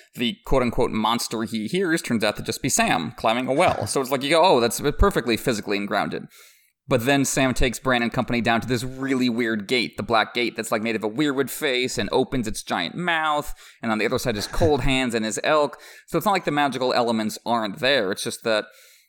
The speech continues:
George is setting up these complex relationships between the secular elements and the supernatural elements and wanting us to kinda get into that relationship and tease it out.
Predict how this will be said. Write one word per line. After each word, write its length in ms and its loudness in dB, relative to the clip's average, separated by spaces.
George 320 0
is 120 -8
setting 220 -2
up 80 -4
these 160 -4
complex 520 -2
relationships 640 -4
between 300 -6
the 60 -6
secular 480 -4
elements 360 -4
and 100 -10
the 40 -10
supernatural 640 -8
elements 420 -6
and 120 -6
wanting 320 -2
us 180 -4
to 180 -4
kinda 300 -4
get 160 2
into 200 -2
that 180 0
relationship 560 -8
and 140 -6
tease 300 -4
it 80 -2
out. 240 -2